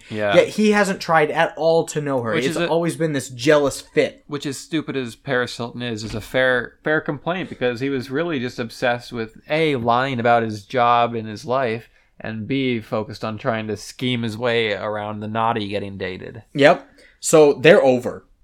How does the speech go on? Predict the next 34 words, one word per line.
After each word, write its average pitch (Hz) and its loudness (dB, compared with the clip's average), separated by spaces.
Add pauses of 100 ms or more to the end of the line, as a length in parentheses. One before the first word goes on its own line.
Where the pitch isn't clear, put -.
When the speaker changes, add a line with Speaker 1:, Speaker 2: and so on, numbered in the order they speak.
(640)
Speaker 1:
They 131 2
break 123 2
up. 98 -6 (100)
Speaker 2:
And 143 4 (100)
Arno 214 6
now 175 6
tells 139 4
Nate 107 -2 (380)
that 156 2
there 185 8
is 185 8
one 143 4
last 123 2
chance 117 -4
to 113 -8
get 113 0
to 117 -8
Christabel. - -8 (120)
Speaker 1:
Yep. - -10
Speaker 2:
And 123 -2
he 139 0
should 127 0
meet 147 -2
someone 147 4
at 135 2
the 139 2
bar 113 4
at - -4
five. 113 0
Who 277 10
is 202 4
he 226 8
gonna 233 8
meet 269 4